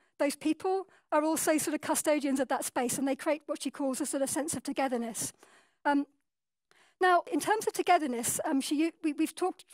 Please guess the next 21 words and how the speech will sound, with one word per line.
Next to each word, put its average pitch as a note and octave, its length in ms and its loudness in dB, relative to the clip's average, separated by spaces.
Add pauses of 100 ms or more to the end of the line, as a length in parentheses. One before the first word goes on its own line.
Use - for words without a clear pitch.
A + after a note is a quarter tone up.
(280)
we've D#4 100 -4
talked, E4 200 -2
I'm D4+ 60 0
gonna D4+ 140 2
introduce D#4 420 0
this - 180 -2
idea C#4 300 2
of B3 60 -4
something C#4+ 240 -4
called C#4+ 180 -6
social C4+ 340 -2
infrastructure, C4 600 -6
so C4+ 180 -4
the A#3 80 -8
parks, C#4 640 -2 (280)
the D4 80 -4
streets, - 600 -2 (400)
the, C4+ 240 0
the, C4 320 0
um, B3 300 0 (240)
the, B3+ 240 -2